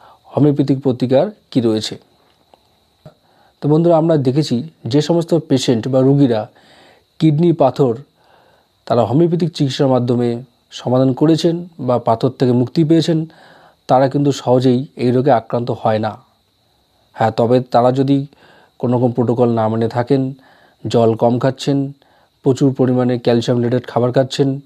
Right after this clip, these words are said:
আহ, খি-, খিদে নিয়ে থাকছেন, টাইম মতো খাওয়া দাওয়া করছেন না, পেচ্ছাপ লাগলে পেচ্ছাপ ক্লিয়ার করছেন না, তারা আবার আক্রান্ত হতেই পারেন। কিন্তু সমস্যাটা হচ্ছে যারা সার্জিক্যাল রিমুভাল করেছেন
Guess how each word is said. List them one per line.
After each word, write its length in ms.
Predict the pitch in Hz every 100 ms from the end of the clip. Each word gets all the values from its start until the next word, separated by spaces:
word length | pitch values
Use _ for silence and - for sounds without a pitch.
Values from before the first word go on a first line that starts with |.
| _ _ _ _ _ _ _ _ _ _ _ 113
আহ, 220 | 110 110
খি-, 220 | - - -
খিদে 380 | - 135 139 139
নিয়ে 200 | 131 131
থাকছেন, 580 | 131 127 - 143 139 139 _ _ _ _ _ -
টাইম 160 | 117 120
মতো 160 | 123
খাওয়া 200 | 113 117
দাওয়া 140 | 120 123
করছেন 400 | 139 131 - 147
না, 300 | 143 143 143 _ - _ -
পেচ্ছাপ 300 | 127 - 131
লাগলে 220 | 127 127
পেচ্ছাপ 320 | 120 113 131
ক্লিয়ার 220 | - 135 135
করছেন 280 | 135 143
না, 120 | 135 131
তারা 220 | 120 143
আবার 300 | 170 131 131
আক্রান্ত 360 | 120 131 135
হতেই 260 | 185 127 120
পারেন। 320 | 107 104 101 _ _ _ _ _ _ - - - _ _ -
কিন্তু 200 | 139 135
সমস্যাটা 560 | - 131 190 - 208
হচ্ছে 420 | 208 214 208 202 208 _ _ _ _ _ -
যারা 260 | 117 131 131
সার্জিক্যাল 500 | - 139 139 185 175
রিমুভাল 340 | 147 139 131
করেছেন 520 | 120 117 - 143 151